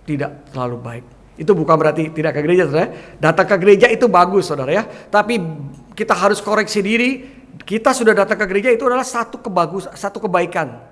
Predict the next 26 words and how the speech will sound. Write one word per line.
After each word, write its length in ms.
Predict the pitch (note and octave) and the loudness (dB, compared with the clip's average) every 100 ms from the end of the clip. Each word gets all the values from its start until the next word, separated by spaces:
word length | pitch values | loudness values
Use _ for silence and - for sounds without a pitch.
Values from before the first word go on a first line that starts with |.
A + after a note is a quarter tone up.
| _ | _
satu 400 | - F3+ E3 F3+ | -10 -6 -6 -8
hal 240 | F3+ F3 | -6 -4
yang 140 | E3+ D#3+ - | -4 -8 -8
puji 240 | A3+ F3 F3+ | -6 -4 -6
Tuhan. 300 | C#3+ C#3 - - - - | -8 -10 -14 -20 -20 -8
Tapi 340 | D#3 D#3 F3 | -6 -4 -6
jangan 400 | D3 E3+ F3 F3+ | -2 -2 -2 -4
sampai 560 | F3+ F#3 F3 G#3+ A3+ C#4 | -2 -4 -2 -2 -2 -6
itu 240 | A3+ - G#3+ | -14 -12 -10
hanya 240 | G3+ A3+ | -8 -8
kelihatan 560 | A3 A3+ C4 D4 C#4 G#3+ | -6 0 2 4 2 2
di 60 | F3+ | -2
depan 480 | F3+ D#3+ C#3 C3+ - | -4 -6 -6 -10 -10
kita 240 | F#3 F3+ | -10 -8
datang 400 | D3+ F#3+ F#3 E3 | -4 -4 -4 -8
ke 80 | E3 | -8
gereja, 400 | D3+ D3 C#3 C#3 - _ | -8 -10 -10 -16 -20 _
tetapi 400 | D#3 D#3 D#3+ D#3+ | -12 -10 -10 -12
tingkah 320 | A#3+ F#3+ G3 | -10 -6 -4
laku 240 | F3+ F3 F#3 | -4 -6 -8
perbuatan 560 | F#3 D3+ F3 E3 E3+ | -8 -6 -4 -4 -6
kita 480 | D#3+ E3 D#3+ - - | -10 -10 -10 -10 -14
di 160 | C#3+ C#3+ | -12 -8
luar 320 | D#3 D#3 - - - _ _ _ _ _ _ - | -6 -8 -10 -20 -20 _ _ _ _ _ _ -12
tidak 240 | F#3 D#3 | -10 -8
mencerminkan 720 | C#3+ C#3+ C#3+ C#3 C3+ C#3+ C3 | -10 -12 -10 -10 -10 -12 -14